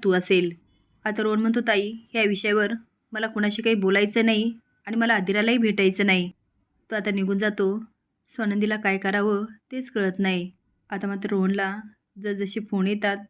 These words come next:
तसतसं रोहन करत असतो. एक जण दारावर येतो आणि नोटीस देऊन जातो.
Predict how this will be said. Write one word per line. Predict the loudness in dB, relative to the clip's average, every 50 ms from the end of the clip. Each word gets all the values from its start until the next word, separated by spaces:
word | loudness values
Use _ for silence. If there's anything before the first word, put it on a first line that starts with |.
| _ _ _ _ _ _ _ -16
तसतसं | -16 -12 -10 -10 -6 -4 -2
रोहन | 0 0 0 0 0
करत | 0 0 -2 0 0 -2
असतो. | -2 -2 0 0 0 0 0 -4 _ _ _ _ _ _ _ _ _ _ _ _ _
एक | -4 -4 -2 -2
जण | 0 0 2
दारावर | 2 4 4 4 2 2 0
येतो | 0 -2 0 0 0 0 -2 -4 -10 _ _ _ _ _ _
आणि | -8 -4 -2 0
नोटीस | 0 0 0 0 -2 0 0
देऊन | 2 2 2 2
जातो. | 2 0 0 0 0 0 0